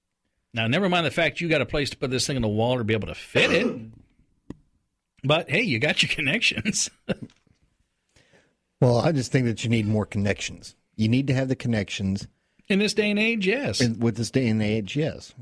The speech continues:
Speaker 2: Because you've got so much going on that you're gonna be putting your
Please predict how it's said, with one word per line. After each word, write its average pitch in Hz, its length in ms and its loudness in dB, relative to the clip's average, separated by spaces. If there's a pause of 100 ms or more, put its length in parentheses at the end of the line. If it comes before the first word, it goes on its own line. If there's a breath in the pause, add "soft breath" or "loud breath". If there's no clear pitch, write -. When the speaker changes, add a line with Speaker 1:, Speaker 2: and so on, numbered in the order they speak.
Speaker 2:
Because 101 260 -2
you've 104 140 2
got 104 200 2
so 120 180 0
much 110 280 -2
going 98 300 0
on 107 480 -2 (480)
that 110 120 0
you're 120 100 4
gonna 113 100 0
be 101 100 2
putting 110 640 0 (560)
your 98 460 0